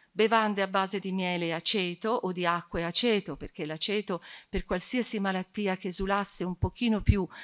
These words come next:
dalla conoscenza di base, quindi che fosse una malattia che in qualche modo, diciamo, interessava di più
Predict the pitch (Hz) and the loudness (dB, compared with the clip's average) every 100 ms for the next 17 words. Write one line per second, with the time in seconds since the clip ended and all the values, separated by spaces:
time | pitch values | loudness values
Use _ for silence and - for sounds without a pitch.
0 | - - 170 165 196 170 170 - 214 190 | -10 -2 -2 -2 -4 -2 2 4 4 2
1 | 175 - 151 - _ _ _ 165 170 190 | 0 -4 -6 -10 _ _ _ -10 2 4
2 | 170 156 160 190 - - - - - 190 | 4 0 -2 -4 -4 -20 -20 -4 0 0
3 | 175 180 214 - 185 180 180 170 220 208 | 0 4 4 4 0 -2 -4 -4 2 2
4 | 170 - - 190 175 190 - 196 202 226 | 2 -10 -10 -8 0 -2 0 -2 4 4
5 | 208 180 175 - 208 202 180 - - - | 4 0 0 0 2 0 -4 -10 -16 -8
6 | 202 - 202 202 - 233 220 202 190 240 | -8 -4 -2 0 2 4 2 2 0 2
7 | 240 180 | 2 2